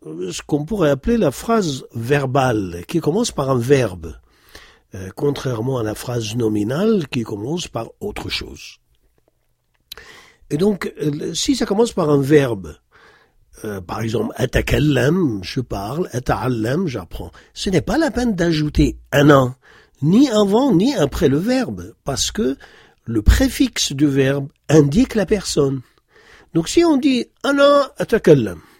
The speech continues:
c'est comme si on disait en français, moi je parle, euh, voilà.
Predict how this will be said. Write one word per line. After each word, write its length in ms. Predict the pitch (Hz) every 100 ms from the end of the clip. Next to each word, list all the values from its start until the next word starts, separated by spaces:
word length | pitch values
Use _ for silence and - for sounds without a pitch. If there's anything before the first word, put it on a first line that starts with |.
| _
c'est 240 | - 117
comme 180 | - 160
si 160 | 151 180
on 120 | 131
disait 200 | 135 127
en 120 | 104
français, 480 | - 104 107 151 175 - - - -
moi 400 | 127 208 285 - -
je 180 | 113
parle, 560 | 123 135 110 113 151 151 _ _ - -
euh, 40 | -
voilà. 160 | -